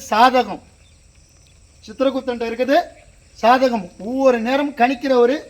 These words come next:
நம்ம சித்திரகுப்தன். அதனால சித்திரகுப்தனை நம்ம வணங்குனா நம்மளுக்கு கஷ்டம் தீரும், நல்ல நன்மையும் வந்து சேரும். நம்ம எந்த நேரமும் இந்த சொல்லுவாங்கள்ல, நிலைமை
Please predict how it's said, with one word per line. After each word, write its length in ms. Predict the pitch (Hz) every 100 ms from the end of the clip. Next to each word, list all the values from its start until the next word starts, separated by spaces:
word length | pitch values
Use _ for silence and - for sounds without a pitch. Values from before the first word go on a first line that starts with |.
| - _ _
நம்ம 140 | 220 214
சித்திரகுப்தன். 560 | 220 269 254 233 208 160 _ _ _ _
அதனால 340 | 175 196 269 262
சித்திரகுப்தனை 580 | 240 - 339 302 - 254
நம்ம 200 | 220 185
வணங்குனா 420 | 202 269 269 233 233 285 - _ _ _ _ _
நம்மளுக்கு 440 | 185 208 208 208 269 - - - _ _ _ _
கஷ்டம் 480 | 202 208 - 294 311 247
தீரும், 340 | 240 247 294 - _ _ _ _ _ _ -
நல்ல 220 | 190 269 269 220
நன்மையும் 320 | 247 285 285
வந்து 120 | 240 -
சேரும். 340 | 208 214 247 - - _ _ -
நம்ம 200 | 202 214 208 233
எந்த 140 | 277 302
நேரமும் 420 | 285 262 247 311 330 - _ _ _ -
இந்த 120 | 220 220 208 196 196
சொல்லுவாங்கள்ல, 420 | 254 277 262 247 208 - _ _ _ _ _ _ _ -
நிலைமை 340 | 220 294 302